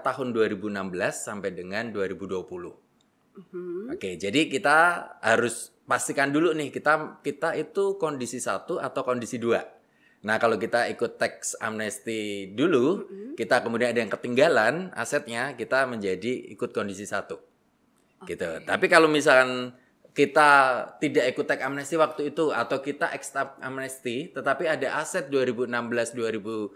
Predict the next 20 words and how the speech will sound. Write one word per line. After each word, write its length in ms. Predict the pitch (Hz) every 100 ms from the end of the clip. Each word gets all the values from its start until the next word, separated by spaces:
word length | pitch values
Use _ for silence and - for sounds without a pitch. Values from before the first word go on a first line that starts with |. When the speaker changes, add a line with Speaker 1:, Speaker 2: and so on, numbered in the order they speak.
| _ _
Speaker 1:
dua 240 | 127 127
puluh 240 | 120 165 170
belum 260 | 127 123
dilaporkan, 720 | 117 110 107 113 - 156 185 180 - _
kita 360 | - 113 131 120
akan 400 | - 120 127 107
ikut 320 | - 120 - - _ _ _ _ _ _
kondisi 600 | 117 104 98 - 113 113
kebijakan 540 | 101 92 98 90 95
yang 100 | 92
kedua. 320 | 80 82 80 - _ _ _
Speaker 2:
Oke. 460 | - - 180 170 156
Speaker 1:
Nah, 520 | 110 139 151 143 117
kemudian 480 | - 117 123 170 165
nih, 220 | 165 135
mengenai 680 | 110 113 123 127 135 151 165
P 120 | 147
P 120 | 135 127
S 180 | 135 - _ _
sendiri, 640 | - 139 143 147 143 104